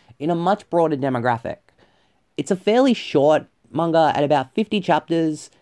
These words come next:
The anime is actually really good too. It's collected into twelve small volumes, the manga is.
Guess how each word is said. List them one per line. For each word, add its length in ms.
The 340
anime 300
is 160
actually 300
really 220
good 260
too. 320
It's 140
collected 380
into 280
twelve 520
small 380
volumes, 480
the 80
manga 280
is. 320